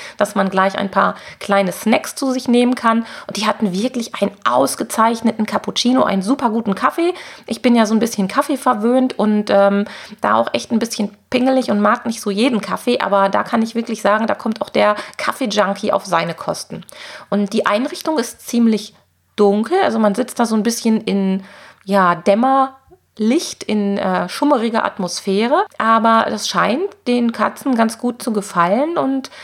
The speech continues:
ähm, es gab halt auch so ein, so ein, gleich so ein heimeliges Gefühl. Es gab natürlich jede Menge Spielsachen, es gab wunderbare Kratzgelegenheiten, Versteckmöglichkeiten, Liegeplätze, natürlich auch den Rückzugsort,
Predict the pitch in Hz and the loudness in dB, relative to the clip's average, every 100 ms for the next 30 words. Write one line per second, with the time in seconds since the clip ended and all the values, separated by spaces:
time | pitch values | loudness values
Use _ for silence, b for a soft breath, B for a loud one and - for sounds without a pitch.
0 | B - 233 226 233 226 220 233 - 339 | B 2 4 6 6 4 2 -2 -2 -2
1 | 415 294 - 247 - 254 247 226 208 240 | 2 0 2 -2 0 0 2 0 -2 0
2 | 226 226 226 - - 277 - 262 254 294 | 2 2 0 -6 -4 -4 -2 -2 2 2
3 | 294 240 226 - 220 - 170 160 156 B | 4 2 0 -4 -8 -10 -6 -6 -6 B
4 | B - 262 247 220 226 214 202 202 185 | B 0 0 0 0 0 0 0 0 0
5 | 165 165 160 - 277 294 - 220 214 214 | 0 -4 -6 0 2 2 2 2 2 0
6 | 214 - - - 190 190 220 226 208 175 | -2 -2 -4 2 2 2 2 4 4 4
7 | 180 - - 285 - 240 214 214 208 208 | 2 0 -2 -6 -2 0 2 2 2 4
8 | 196 196 196 190 B B - - - 240 | 2 2 -2 -2 B B -4 -4 0 -2
9 | 240 226 220 214 - 202 202 208 226 226 | 4 2 2 -4 0 2 2 2 0 0
10 | - 208 202 202 185 - 240 220 - - | 0 0 0 -2 -2 0 0 2 0 -4
11 | - 185 277 - - 240 - 226 220 220 | -2 0 -2 -2 -4 -4 -2 2 4 2